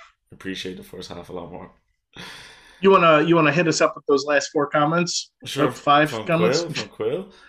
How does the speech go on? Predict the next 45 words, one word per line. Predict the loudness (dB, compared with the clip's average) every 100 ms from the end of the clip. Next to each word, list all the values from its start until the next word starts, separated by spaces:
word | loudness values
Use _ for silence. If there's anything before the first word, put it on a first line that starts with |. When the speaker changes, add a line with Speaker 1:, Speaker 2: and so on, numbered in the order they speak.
| -20 -20 -2
Speaker 2:
And | 2
I | 2
Speaker 1:
Um, |
Speaker 2:
start | 2 4 4 2
with | 0
Batu, | -2 4 6 6 2 -6 _ _ _ -4
or |
Feldo. | 0 4 4 4 2
"The | 2 4
album | 4 4 4
did | 2
invoke | 2 2 0 0
emotions | 0 0 -2 -8
with | -4 2
me, | 4 6 4
even | 2 0 2
though | 4 6
really | 4 2 2 2
lis-, | 2 0
he | 0 2
wasn't | 2 0 -2
listening | -4 -2 -2
to | 0
the |
lyrics." | 0 0 -2 -6
All | -8
right, | -6
now | -2
you | 0
take | 2 0 0
it | -6
from | -10
Quill | -2 0 0
Speaker 1:
Yeah, | -2
Speaker 2:
on. | -2
Speaker 1:
but |
he | -4
also | -6 -8
said, | -6 -6
"I | -4 -6
had | -6 -10
a |
very | -8 -4 -4 -6 -8
hard | -12 -12
time | -12 -12 -12 -14